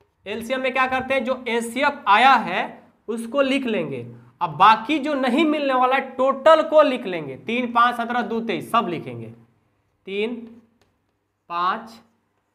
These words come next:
सत्रह और ये दो और ये तेईस, इन सबको लिख करके गुना कर देंगे। गुना करिए, दो तिहाई छः, छः पचे तीस, तीस दूनी साठ,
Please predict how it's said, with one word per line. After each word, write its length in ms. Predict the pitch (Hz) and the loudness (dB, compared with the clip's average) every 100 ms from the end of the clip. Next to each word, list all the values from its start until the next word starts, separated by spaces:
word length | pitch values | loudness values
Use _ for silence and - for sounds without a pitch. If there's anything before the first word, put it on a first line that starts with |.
| _ _ _ | _ _ _
सत्रह 480 | 175 - 175 190 247 - _ _ _ _ - | -20 -12 -4 -4 -6 -16 _ _ _ _ -12
और 180 | 160 | -8
ये 60 | 170 | -6
दो 560 | 147 165 185 233 - - - _ _ _ _ _ | -4 -2 -2 -2 -6 -18 -20 _ _ _ _ _
और 140 | 151 | -10
ये 80 | 175 180 180 | -8 -10 -10
तेईस, 320 | 127 120 - - _ _ _ 175 | -10 -10 -14 -20 _ _ _ -12
इन 140 | 185 | -10
सबको 420 | 185 214 214 247 | -6 -6 -4 -4
लिख 240 | 233 226 226 | -2 -2 -4
करके 300 | 214 214 247 | -6 -4 -4
गुना 260 | 190 196 180 | -2 -4 -4
कर 180 | 165 131 | -6 -10
देंगे। 360 | 120 117 113 110 _ _ _ _ 160 | -8 -10 -14 -18 _ _ _ _ -12
गुना 240 | 208 240 | 2 2
करिए, 300 | 240 240 240 247 247 - _ _ _ _ _ _ _ _ | 2 -4 -4 -8 -14 -20 _ _ _ _ _ _ _ _
दो 140 | 151 214 | -8 -8
तिहाई 300 | 226 247 240 | -4 -2 -2
छः, 400 | 240 240 254 240 | 0 0 0 -6
छः 180 | - 220 220 | -2 0 0
पचे 220 | 233 240 | -4 -4
तीस, 320 | 240 247 247 - - | -4 -4 -4 -10 -8
तीस 160 | 226 196 | -6 -4
दूनी 220 | 226 233 | -4 -4
साठ, 440 | 226 233 175 135 | 2 6 6 2